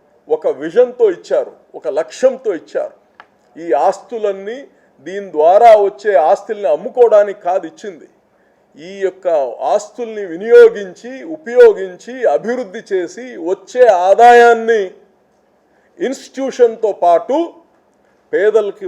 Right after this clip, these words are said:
వాడాలి, చదువులకి వాడాలి, వితంతులకి వాడాలి, పేద బిడ్డల పెళ్ళిళ్ళకి వాడాలి, అనారోగ్యం ఉండే వాళ్ళకి వాడాలి. అయితే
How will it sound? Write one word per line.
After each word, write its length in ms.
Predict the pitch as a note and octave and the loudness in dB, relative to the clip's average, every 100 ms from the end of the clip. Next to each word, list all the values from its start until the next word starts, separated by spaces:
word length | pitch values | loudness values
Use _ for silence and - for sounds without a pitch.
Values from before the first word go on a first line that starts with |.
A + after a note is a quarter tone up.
| D#3+ | 0
వాడాలి, 500 | D3+ D#3+ D#3 C#3 C3+ A2+ _ _ _ _ _ _ | 0 2 0 -2 -16 -20 _ _ _ _ _ _
చదువులకి 520 | D#3+ F3+ A#3+ G3+ F#3 C#3+ | -4 -2 -4 -6 -6 -2
వాడాలి, 460 | C#3 D#3 D3+ C3+ C3 _ _ _ _ _ _ _ D#3+ | 0 0 -2 -4 -12 _ _ _ _ _ _ _ -4
వితంతులకి 640 | E3+ B3 - A3+ G#3 F#3+ D#3+ | 2 2 2 -12 -8 -2 2
వాడాలి, 440 | E3+ E3 D#3+ C#3+ C3+ _ _ _ _ G3 | 4 2 0 -8 -18 _ _ _ _ 4
పేద 220 | A#3 A#3+ A3+ | 6 8 4
బిడ్డల 300 | G#3+ A#3+ A3 - | 2 -2 -2 -6
పెళ్ళిళ్ళకి 460 | G3+ A#3 A3+ G3+ E3+ | -10 -10 -14 -8 -4
వాడాలి, 420 | E3+ E3 D3+ C#3+ D3 _ _ _ _ _ _ _ _ - | -4 -6 -10 -16 _ _ _ _ _ _ _ _ _ -2
అనారోగ్యం 600 | F#3+ B3+ C4 B3+ A#3 A#3+ A3 | 4 8 8 6 4 0 0
ఉండే 160 | G#3+ G3+ | -4 0
వాళ్ళకి 320 | F#3+ F#3 F#3 D#3+ | 0 -2 -6 -2
వాడాలి. 400 | D#3 E3 D3 C#3 - _ _ _ _ _ _ _ _ _ | -2 -2 -8 -12 -20 _ _ _ _ _ _ _ _ _
అయితే 240 | D#3+ E3 | -12 -2